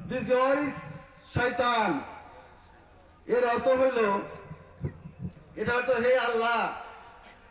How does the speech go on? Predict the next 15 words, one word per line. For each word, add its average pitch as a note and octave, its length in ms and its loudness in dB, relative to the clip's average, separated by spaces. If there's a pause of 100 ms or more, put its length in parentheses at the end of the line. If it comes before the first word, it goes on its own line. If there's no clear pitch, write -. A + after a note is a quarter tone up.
(200)
তুমি C4 240 2
আমাদের B3+ 360 2
প্রতি C4 240 2
এই B3+ 240 4
নতুন B3+ 480 4
বছরের B3+ 420 2
আগমন B3 480 0
ঘটাও, A3+ 460 0 (1700)
আগমন B3 420 2
ঘটাও B3+ 360 2 (1800)
নিরাপত্তা C4+ 680 2 (100)
এবং C4+ 260 4 (100)
বিশ্বস্ততা, C4 720 0 (840)
শান্তি C4+ 540 2
এবং C4+ 220 4